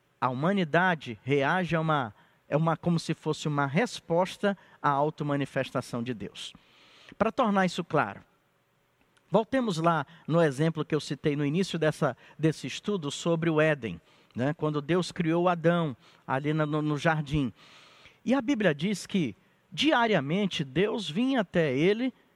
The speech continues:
para relacionar-se com ele. Eu usei logo esse exemplo no início para falar, para lançar luz sobre esse Deus pessoal, esse Deus que se relaciona. A dialógica, a de,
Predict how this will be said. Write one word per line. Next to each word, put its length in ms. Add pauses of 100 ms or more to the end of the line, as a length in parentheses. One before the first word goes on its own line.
(480)
para 280
relacionar-se 960
com 200
ele. 200
Eu 60
usei 280
logo 260
esse 180
exemplo 360
no 60
início 300
para 140
falar, 460 (280)
para 160
lançar 380
luz 240
sobre 260
esse 180
Deus 320
pessoal, 520
esse 180
Deus 280
que 60
se 120
relaciona. 580 (500)
A 200
dialógica, 920 (200)
a 100
de, 640